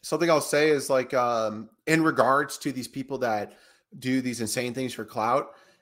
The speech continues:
this one definitely comes down, I think, uh, uh, platforms, right? To, uh, wholesalely just get rid of a lot of this content.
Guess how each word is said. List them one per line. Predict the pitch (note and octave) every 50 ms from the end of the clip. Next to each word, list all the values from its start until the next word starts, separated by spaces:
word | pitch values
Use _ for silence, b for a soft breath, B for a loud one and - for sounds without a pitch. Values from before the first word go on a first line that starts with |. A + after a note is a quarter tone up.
| b b
this | C#3 D3+ E3 E3 -
one | G3+ F#3+ D#3 B2+ A2+
definitely | - B2+ B2+ C#3 - - D#3 C#3 C3 B2+
comes | A#2 - C3+ C#3 C#3+ B2+ A2 G2+
down, | A2 G#2+ A2 A2+ A#2 A#2 A#2 A2+ G#2+ G#2 G2+ -
I | A2 A2
think, | G#2 - - A2+ G#2+ G2+ G2+ - - -
uh, | G2+ G2+ G2 F#2+ F#2+ - _ _ _ _ _ _ _ _ _ _ _ _
uh, | G2 F#2
platforms, | - - - G#2 A#2 B2+ - - G#2 D2+ - - _ - - - - - _
right? | - C3 A2+ A2 A2+ A#2 B2 C3+ - - b b b b b b _ -
To, | - C#3+ C#3 C3
uh, | B2+ B2 A#2+ A#2 A2 G#2 - -
wholesalely | - F3+ A#3 A3+ A3+ - D#3 D#3+ F#3 F3+ C#3
just | A2+ A2+ - -
get | - D#3 C#3 F#2+
rid | G2 G#2+ B2
of | A#2 G2+
a |
lot | G2+ F#2+ F#2 F#2+ G2 G2
of | F#2 F2+
this | G2+ F#2+ - -
content. | - - F#2+ G#2 G#2+ G2+ - - - F2+ F2+